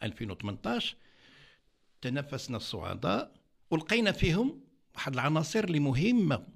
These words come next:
خصوصًا في الابتدائي وكذلك في الإعدادي ثم الثانوي.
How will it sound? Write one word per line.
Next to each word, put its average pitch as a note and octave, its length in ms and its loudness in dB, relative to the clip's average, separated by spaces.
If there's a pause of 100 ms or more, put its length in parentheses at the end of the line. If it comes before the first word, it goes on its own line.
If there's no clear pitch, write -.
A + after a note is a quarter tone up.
خصوصًا - 440 -8
في F#2 100 -8
الابتدائي G#2+ 560 -4 (1080)
وكذلك G#2+ 320 -6
في - 80 -12
الإعدادي A2+ 640 -4 (320)
ثم - 120 -4
الثانوي. - 400 -10